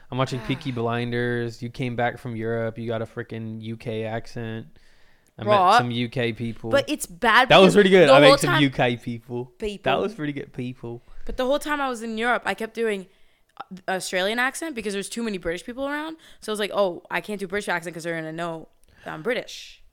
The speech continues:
Speaker 1: But why'd you do the Australian?
Speaker 2: 'Cause there's not as many Australian people around.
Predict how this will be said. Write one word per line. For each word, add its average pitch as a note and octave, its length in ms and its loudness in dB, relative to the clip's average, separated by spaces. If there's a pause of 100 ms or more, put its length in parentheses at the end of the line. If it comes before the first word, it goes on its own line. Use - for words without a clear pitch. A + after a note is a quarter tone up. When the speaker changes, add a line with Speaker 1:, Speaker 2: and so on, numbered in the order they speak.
(240)
Speaker 1:
But C3+ 140 0
why'd B2+ 240 2
you B2+ 60 -2
do A#2+ 120 -2
the A2+ 140 -4
Australian? A#2+ 600 -10 (1400)
Speaker 2:
'Cause D#3+ 160 -20
there's D#3+ 160 -18
not D#3+ 160 -14
as D#3+ 260 -14
many D#3+ 220 -14
Australian F3 480 -14
people E3 260 -16
around. D3+ 360 -16